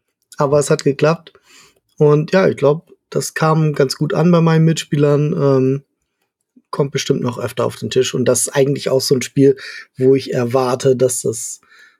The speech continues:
äh, bei meinen Leuten ganz gut angekommen wäre oder, oder dass das auch ist. Und, ähm,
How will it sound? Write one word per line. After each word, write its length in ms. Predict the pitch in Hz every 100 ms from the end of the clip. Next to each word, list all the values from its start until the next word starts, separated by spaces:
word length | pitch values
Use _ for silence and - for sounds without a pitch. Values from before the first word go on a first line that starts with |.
| _
äh, 420 | 151 131 123 117 117 - _ _ _ -
bei 100 | 139
meinen 320 | 127 127 127
Leuten 320 | 123 123 127 123
ganz 200 | 120 -
gut 160 | 131
angekommen 640 | 123 123 120 131 123 123 117
wäre 420 | 127 120 120 -
oder, 380 | 120 120 117 -
oder 220 | - 139
dass 400 | 120 120 - -
das 180 | 117 -
auch 160 | 113
ist. 260 | 131 123 -
Und, 300 | 139 123 120
ähm, 380 | 120 117 120 117